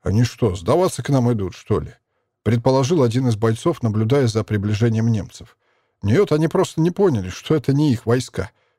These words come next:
ответил сержант Зверев, командир второго взвода. "Им в голову не могло прийти, что наши части окажутся здесь, у Ярцева".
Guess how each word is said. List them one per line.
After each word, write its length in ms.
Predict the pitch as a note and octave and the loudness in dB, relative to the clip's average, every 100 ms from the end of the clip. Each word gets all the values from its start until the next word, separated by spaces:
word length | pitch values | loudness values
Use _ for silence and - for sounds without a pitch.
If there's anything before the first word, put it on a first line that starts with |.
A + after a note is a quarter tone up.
| _ | _
ответил 420 | G#2+ - E3+ C3 | 0 2 2 2
сержант 480 | A#2+ G#2 F#2 B2 G#2+ | 0 -2 0 0 0
Зверев, 400 | F2+ E2+ E2 - _ _ _ | -4 -4 -6 -10 _ _ _
командир 440 | - G#2+ G#2 A2+ B2 | 0 2 2 0 -2
второго 400 | - G2+ G2 G2+ | -2 -2 0 -4
взвода. 480 | G2+ G2 D#2 - - _ _ - | -4 -4 -6 -10 -20 _ _ 0
"Им 260 | E3+ G#3+ | 2 2
в 80 | E3 | 0
голову 380 | G3+ A#3+ F3 C3 | 2 2 2 0
не 120 | B2+ | 0
могло 280 | C3 C3+ C3+ | 0 0 0
прийти, 400 | B2 C3+ G3+ F3 | 0 -2 0 0
что 160 | - | 0
наши 280 | C#3 E3 C3 | 0 0 -2
части 300 | - F3 - | -2 0 0
окажутся 480 | A2+ C3+ B2+ A2+ A#2 | 0 0 0 0 0
здесь, 360 | G2 B2+ D#3+ - | 0 0 0 0
у 60 | |
Ярцева". 560 | B2 C#3 - - A#2 | 2 2 -2 -10 -16